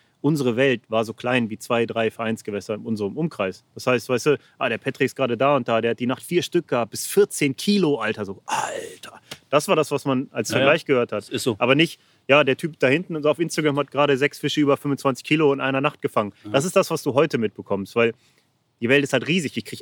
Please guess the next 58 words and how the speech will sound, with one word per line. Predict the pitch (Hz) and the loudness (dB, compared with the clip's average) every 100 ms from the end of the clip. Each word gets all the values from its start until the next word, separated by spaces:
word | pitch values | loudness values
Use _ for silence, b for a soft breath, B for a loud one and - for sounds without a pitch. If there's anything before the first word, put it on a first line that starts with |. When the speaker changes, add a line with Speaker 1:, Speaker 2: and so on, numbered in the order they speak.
| - | -2
Speaker 1:
alles | 117 170 - | 0 0 0
mit, | 208 - | -2 -2
egal | - 123 143 151 | -6 0 2 2
was | 147 | 0
es | 147 | 2
ist. | 202 - | 0 -2
Und | 131 | -4
wenn | 143 | -2
Speaker 3:
Ja. | 139 | -2
Speaker 1:
ich's | - | -4
nicht | 139 | -2
bei | 143 | -2
Instagram | 151 160 160 | 0 -2 -2
sehe, | 151 165 | 0 0
krieg's | - 147 | -2 -4
von | 151 151 | -4 -4
irgendwem | 143 147 | 0 0
erzählt | 131 - 175 175 | 0 0 -2 0
oder | 139 | -2
bei | 127 | 0
WhatsApp | 165 175 180 | 0 -2 -6
oder | 123 | -2
sonst | 123 156 | 0 0
wo. | 160 | -4
Und | 156 139 b b b b b | -6 -8 b b b b b
so, | - 135 117 | 2 2 2
es | 123 | 0
hat | 165 | 0
sich | - - | 0 -2
halt | 151 | -2
in | 135 | 2
der | 151 | 2
Hinsicht | 151 135 - | 2 -2 -10
auch | - | -8
einfach | 120 113 | -8 -4
sehr, | 131 | -2
sehr | 120 | -2
viel | 117 120 | -4 -4
geändert. | 123 131 151 104 | -4 -2 -2 -2
Und | 107 117 | -2 -2
dadurch | 120 - - | -2 -6 -12
ist | 135 | -12
für | - | -12
viele | 120 143 175 | -4 -2 2
da | 135 | 0
draußen | 113 117 135 | 0 -4 -2
der | 123 | -6
Vergleich | - 98 110 110 - | -6 -2 0 0 0
größer | 127 139 151 | 0 0 0
geworden | 131 135 143 131 | 0 2 2 0
und | 110 | -4
damit | 107 110 | -8 -10
auch | |
der | - 104 | -4 -2
Druck. | 120 147 - | 2 0 0
Und | - 113 - _ _ _ _ - | -6 -6 -8 _ _ _ _ -8
ja, | 85 90 _ - | -6 -8 _ -8
dieses, | 110 113 | -4 -4